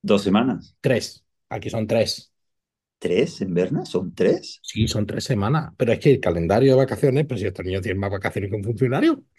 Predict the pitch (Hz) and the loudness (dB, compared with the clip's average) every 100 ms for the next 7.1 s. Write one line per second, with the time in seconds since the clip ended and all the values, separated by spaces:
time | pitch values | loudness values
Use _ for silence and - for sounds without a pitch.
0 | - - - - - - 160 165 107 175 | -20 -20 -18 -16 -6 -2 2 2 4 2
1 | 202 147 123 123 - 180 196 170 147 156 | 2 0 -4 -8 -2 -2 2 4 4 2
2 | 165 233 302 - - - - _ _ - | -2 0 0 -4 -12 -20 -20 _ _ 2
3 | 139 151 135 120 139 95 104 98 - 139 | 2 4 2 2 2 0 -4 -4 -4 -4
4 | 139 139 127 143 - 123 - 131 117 120 | -2 -2 0 0 0 -4 -4 -8 -8 -6
5 | - 120 107 104 110 113 107 120 117 110 | -8 -6 -4 -4 -2 -2 0 0 0 0
6 | 104 101 92 - - - 98 104 101 104 | -2 -2 -4 -4 -12 -14 -10 -8 -4 -6
7 | 107 | -6